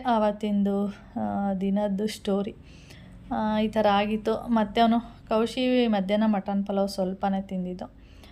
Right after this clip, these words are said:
ಮತ್ತೆ ನಾನು ರಾತ್ರಿ ತಿಂತೀನಿ ಅಂದ್ಬಿಟ್ಟು ಅವ್ನು ಸ್ವಲ್ಪನೇ ತಿಂದಿದ್ದ. ರಾತ್ರಿ ಅಂತೂ "ಸಖತ್ತಾಗಿದೆ, ಸಖತ್ತಾಗಿದೆ" ಅಂತ ಹೇಳ್ಕೊಂಡು, ಆ, ತಿಂತಾಯಿದ್ದ. ಓಕೆ, ಹಾಗೆ ಇಲ್ಲಿ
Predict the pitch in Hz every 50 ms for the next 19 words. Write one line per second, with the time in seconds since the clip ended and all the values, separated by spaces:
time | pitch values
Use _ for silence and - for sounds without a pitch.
0 | - - - - 214 202 196 196 202 - 202 202 196 196 190 190 185 180 190 185
1 | - 208 196 196 - 202 190 185 185 196 196 - 196 190 190 180 180 180 180 185
2 | 185 - 190 190 190 190 - 196 180 180 185 - 185 190 190 190 196 180 180 180
3 | 180 185 185 185 180 185 185 185 - - 208 202 202 202 202 - 220 214 208 -
4 | - 214 196 196 - - 196 196 196 190 190 190 180 185 185 190 - 214 202 196
5 | - 208 196 196 196 185 185 190 185 185 185 185 185 - - 185 185 190 196 -
6 | 196 190 185 196 262 - - - - - - - - - - - - 220 208 196
7 | 196 196 196 - 196 196 196 196 202 196 190 190 190 196 208 226 - - - -
8 | - - - - - - - - - - - - - 240 226 220 - 240 214 -
9 | - - - 220 202 202 202 202 208 220 214 214 208 208 214